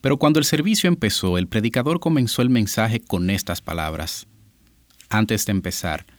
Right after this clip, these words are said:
pongámonos de pie y oremos y digamos, 'Dios, si quisieras hablarme esta noche,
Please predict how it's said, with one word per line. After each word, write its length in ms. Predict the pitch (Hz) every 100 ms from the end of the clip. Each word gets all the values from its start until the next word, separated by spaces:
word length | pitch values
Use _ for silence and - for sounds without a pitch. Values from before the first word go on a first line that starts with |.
| _ _ _ -
pongámonos 560 | 80 85 113 156 156 139
de 100 | 143
pie 340 | 127 120 120 _ _ _ _ -
y 140 | 98
oremos 560 | 85 110 95 80 - - _ -
y 140 | 117
digamos, 600 | 104 98 95 82 82 - _ _ _ _ _ _
'Dios, 520 | 104 104 80 - - _ _ _
si 220 | - - 110
quisieras 840 | - 95 - 117 135 147 147 - -
hablarme 680 | 98 85 87 113 123 123
esta 240 | 117 - 123
noche, 520 | 123 90 - 76